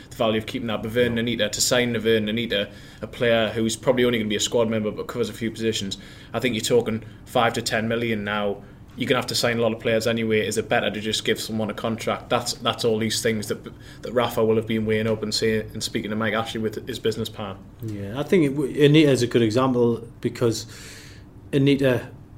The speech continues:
Speaker 2: for me, i-, again, he's a bit like De Jong. He would be a good squad member.
Speaker 1: Mm.
Speaker 2: Gouffran, to me, just looks like he's, he's run his race for Newcastle. He's been miserable this season off the pitch,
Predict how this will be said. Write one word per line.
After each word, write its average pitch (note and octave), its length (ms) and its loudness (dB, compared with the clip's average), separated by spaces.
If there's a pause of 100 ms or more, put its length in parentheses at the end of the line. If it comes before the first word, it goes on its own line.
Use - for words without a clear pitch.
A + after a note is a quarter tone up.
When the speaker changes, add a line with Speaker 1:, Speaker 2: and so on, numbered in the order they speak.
Speaker 2:
for D3 120 0
me, B2+ 440 4
i-, C3 220 -2
again, B2+ 260 4
he's A#2+ 220 0 (320)
a B2 40 -8
bit C3+ 160 -2
like B2 200 2
De A#2+ 120 4
Jong. B2 200 4
He A#2 100 4
would A#2+ 200 4
be B2 100 4
a A#2 40 4
good B2 180 2
squad C3 320 0
member. C3 340 2
Speaker 1:
Mm. - 560 -14
Speaker 2:
Gouffran, D3 460 4
to A2+ 60 0
me, B2 140 2
just A2+ 200 -4
looks A#2+ 160 -2
like A#2 140 -2
he's, G#2+ 260 -4 (380)
he's A#2 160 -6
run B2 180 2
his G#2 140 0
race B2 240 4
for - 100 -6
Newcastle. A2+ 580 -4
He's G#2 140 -4
been A#2 300 0
miserable A#2 380 2
this G#2+ 200 -2
season A#2 360 0
off - 220 -10
the - 60 -8
pitch, - 380 -10